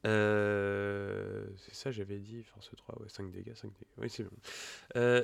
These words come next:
Humboldt, donc, euh, Humboldt, Humboldt, Humboldt, si je vous dis pas de bêtises,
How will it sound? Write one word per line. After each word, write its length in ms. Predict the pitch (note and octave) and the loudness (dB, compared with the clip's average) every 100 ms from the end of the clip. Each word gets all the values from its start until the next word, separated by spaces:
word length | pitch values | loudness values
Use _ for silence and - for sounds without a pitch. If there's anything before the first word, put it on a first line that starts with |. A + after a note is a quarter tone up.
| - | 6
Humboldt, 640 | F#3 F3+ E3+ D#3 B2+ A#2+ | 6 8 8 8 4 -2
donc, 360 | A2 A#2+ A2+ - | 2 2 0 2
euh, 360 | G#2+ G2+ G2+ G#2 | 4 4 2 0
Humboldt, 440 | A2 A2 A#2 A2 | 0 0 0 -2
Humboldt, 420 | G#2 G2 G2 - | -4 -4 -6 -8
Humboldt, 800 | G#2+ A#2 C3 C3+ C3 - C#3 C#3 | -8 -4 -4 -4 -4 0 2 0
si 280 | - - G#2+ | -4 -6 -4
je 40 | |
vous 140 | G2 F#2+ | -4 -6
dis 160 | F#2+ | -6
pas 160 | - F2+ | -8 -8
de 100 | F2+ | -8
bêtises, 1080 | F#2+ G2+ _ - B2+ C3 C3 C3 B2 C3 | -8 -10 _ -10 -6 -4 -4 -4 -2 0